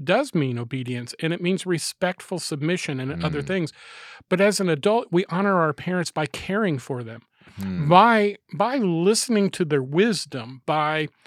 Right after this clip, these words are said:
Speaker 1: encouraging them, by caring for them in their infirmity and their agedness. Um, those are ways to show honor to someone. And,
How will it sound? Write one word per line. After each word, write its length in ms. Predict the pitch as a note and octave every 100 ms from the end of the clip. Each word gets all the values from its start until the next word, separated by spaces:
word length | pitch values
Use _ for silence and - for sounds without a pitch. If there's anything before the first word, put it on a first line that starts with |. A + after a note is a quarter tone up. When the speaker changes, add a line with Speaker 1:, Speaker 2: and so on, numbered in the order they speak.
| - - _
Speaker 1:
encouraging 920 | F3+ E3+ - G3+ A3+ A3 D3+ D3 C3+
them, 280 | B2 B2 B2
by 240 | B2 C#3 C#3
caring 400 | - E3+ F#3 F#3
for 140 | G3
them 260 | G3 G3 G#3
in 440 | F#3+ F#3+ F#3+ F#3+ F3+
their 140 | F#3
infirmity 720 | G3+ F3+ E3+ F#3 F#3 F3 C#3+
and 140 | C3+ C#3
their 100 | -
agedness. 600 | E3 E3 D3 C3+ C3 - - - - - - -
Um, 320 | D#3+ D#3+ -
those 280 | D3 G3 B3
are 60 | A3
ways 300 | F3 F3 -
to 100 | D#3
show 260 | - D#3+
honor 400 | D3 D3+ D3+ D#3+ C#3
to 140 | C#3+
someone. 440 | - D3+ D3 C3+ D3+
And, 200 | D3